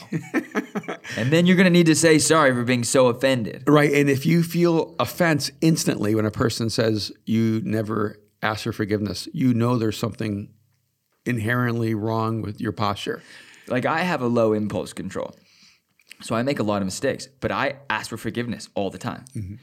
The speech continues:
Speaker 2: Like, I say I'm sorry like a, like a, like a, like an addict.
Speaker 1: <laughs>
Speaker 2: And then, but it's hard to forgive that because it's like, "My goodness, I have forgiven you one,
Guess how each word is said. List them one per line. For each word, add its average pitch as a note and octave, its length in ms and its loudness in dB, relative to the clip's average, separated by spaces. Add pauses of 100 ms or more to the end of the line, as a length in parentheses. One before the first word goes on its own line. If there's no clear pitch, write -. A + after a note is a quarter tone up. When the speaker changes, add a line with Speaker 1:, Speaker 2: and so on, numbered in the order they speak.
Speaker 2:
Like, G#2 140 -4
I B2 120 0
say D#3 200 -2
I'm A2 100 -2
sorry A#2 280 0
like F#2 120 -4
a, E2+ 240 -6
like D#2+ 200 -8
a, D#2+ 100 -6 (160)
like C2+ 220 -8
a, B1 320 -10 (360)
like F2+ 180 -6
an - 80 -2
addict. A#2+ 540 -4
Speaker 1:
<laughs> - 60 -10 (600)
Speaker 2:
And A#2+ 140 0
then, B2 280 2 (100)
but C#3 160 2
it's C#3 100 4
hard C#3 220 0
to C3+ 80 2
forgive C#3 380 -2
that A2 220 -2
because B2+ 160 -4
it's A#2 120 -4
like, A2 120 0
"My C3 280 -2
goodness, G2+ 400 -2
I A#2 100 -2
have C#3 100 -4
forgiven G#2 380 -4
you A2 180 -2
one, G#2 360 -6